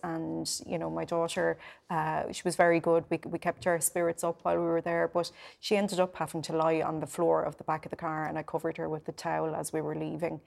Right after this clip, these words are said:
uh, because we didn't know what we were going to face as we emerged out,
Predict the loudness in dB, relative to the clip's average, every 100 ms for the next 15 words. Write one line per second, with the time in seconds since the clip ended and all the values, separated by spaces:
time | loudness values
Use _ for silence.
0 | -20 -14 -8 -6 -2 0 2 0 0 -2
1 | -2 -2 -2 -4 -2 -2 0 -2 -4 -8
2 | -10 -6 -4 -2 -4 -2 -2 0 0 0
3 | 0 0 -2 -2 -4 -2 -4 -4